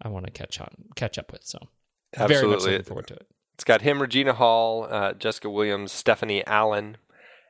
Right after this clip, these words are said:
Speaker 2: and, uh, yeah, it, uh, it, uh, it opens August fourteenth. I don't know if it's gonna be a wide release, but it does look like something that everybody should go out and check.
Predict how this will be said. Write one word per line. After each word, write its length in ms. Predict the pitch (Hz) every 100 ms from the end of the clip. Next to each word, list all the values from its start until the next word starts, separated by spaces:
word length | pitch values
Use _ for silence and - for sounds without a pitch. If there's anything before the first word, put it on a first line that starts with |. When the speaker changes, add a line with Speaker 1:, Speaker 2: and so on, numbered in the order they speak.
| _
Speaker 2:
and, 440 | - 95 95 95 95
uh, 440 | 95 92 92 92
yeah, 260 | 90 120 110
it, 300 | - 98 _
uh, 340 | 117 107 104 101 - _ _
it, 320 | - 101 - 104
uh, 300 | 98 101 95
it 120 | 101
opens 420 | 131 139 160 143 -
August 500 | 120 139 147 - - - _
fourteenth. 680 | - 120 117 - 110 87
I 60 | 151
don't 80 | 240
know 60 |
if 60 | 247
it's 60 | -
gonna 120 | 214
be 80 | 196
a 60 |
wide 260 | 147 147 147
release, 360 | 139 135 131
but 300 | - 120 110
it 180 | 110 107
does 300 | - 110 104
look 300 | 107 104 -
like 260 | 101 95 95
something 360 | - 95 95
that 160 | 92 90
everybody 380 | 90 95 87 92
should 200 | - -
go 100 | 90
out 160 | 82 -
and 80 | -
check. 320 | - - -